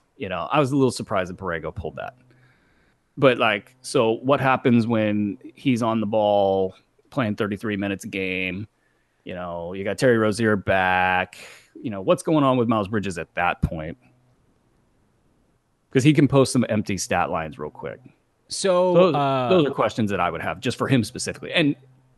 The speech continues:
Speaker 1: kudos to him. He looks
Speaker 2: Yeah,
Speaker 1: great.
Speaker 2: yeah. It's th-, that's like, I hate that we have to do that disclaimer, but we do, 'cause we do, we root for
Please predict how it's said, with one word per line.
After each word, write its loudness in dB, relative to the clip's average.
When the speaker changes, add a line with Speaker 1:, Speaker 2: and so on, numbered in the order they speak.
Speaker 1:
kudos 8
to 0
him. 0
He 6
looks 6
Speaker 2:
Yeah, 8
Speaker 1:
great. 0
Speaker 2:
yeah. 4
It's -4
th-, -2
that's 2
like, 2
I 2
hate 2
that 0
we 2
have 2
to -2
do 2
that 2
disclaimer, -4
but -2
we 0
do, 4
'cause -4
we 0
do, -2
we 2
root 6
for 0